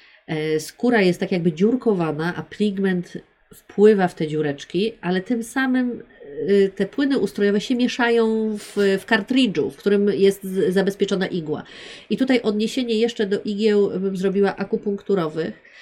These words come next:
e, bo mamy oczywiście zwolenników i przeciwników, e, akupunktury, która nie ma zabezpieczenia w postaci membrany, więc zawsze bezpieczniejszą igłą będzie igła zamknięta w kartridżu i to trzeba sobie powiedzieć, a nie akupunkturowa.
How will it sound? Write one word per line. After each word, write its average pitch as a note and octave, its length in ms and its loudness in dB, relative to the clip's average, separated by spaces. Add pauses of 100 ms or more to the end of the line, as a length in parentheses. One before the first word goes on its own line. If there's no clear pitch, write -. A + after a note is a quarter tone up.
(340)
e, E3+ 560 0
bo E3+ 580 -2
mamy G#3+ 240 2
oczywiście G#3 360 -2
zwolenników G3+ 680 0
i F#3+ 60 -4
przeciwników, F3 960 -4 (100)
e, E3 260 -4
akupunktury, F3+ 800 -4
która G#3 600 2
nie F#3 280 0
ma F#3 300 -2
zabezpieczenia E3+ 720 -4
w D#3+ 40 -20
postaci E3 420 -10
membrany, E3 640 -10 (400)
więc E3+ 260 0
zawsze G3 500 -2
bezpieczniejszą F3 640 -6
igłą E3+ 320 -6
będzie E3 220 -6
igła D#3 460 -6
zamknięta D#3 440 -8
w D3 60 -14
kartridżu C#3+ 640 -8
i - 60 -12
to - 120 -16
trzeba C#3+ 220 -10
sobie D3+ 240 -8
powiedzieć, D3+ 380 -8
a - 80 -10
nie E3 180 -6
akupunkturowa. D3 840 -12